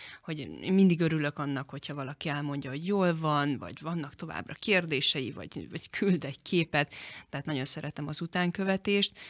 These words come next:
és hogyha valami problémája, ö, merül föl, akkor, akkor ezzel meg is erősítem, hogy bátran forduljon hozzánk, és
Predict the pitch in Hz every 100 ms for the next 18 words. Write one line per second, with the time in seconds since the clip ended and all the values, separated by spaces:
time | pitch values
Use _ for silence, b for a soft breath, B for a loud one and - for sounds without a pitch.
0 | B - 233 220 208 160 147 - 208 208
1 | 202 185 180 180 - 175 180 175 170 -
2 | 165 160 - 165 160 - 165 - 165 160
3 | 165 165 156 139 160 151 147 160 - 147
4 | 151 147 - - 156 127 - 131 143 151
5 | 156 151 151 151 160 170 180 175 170 156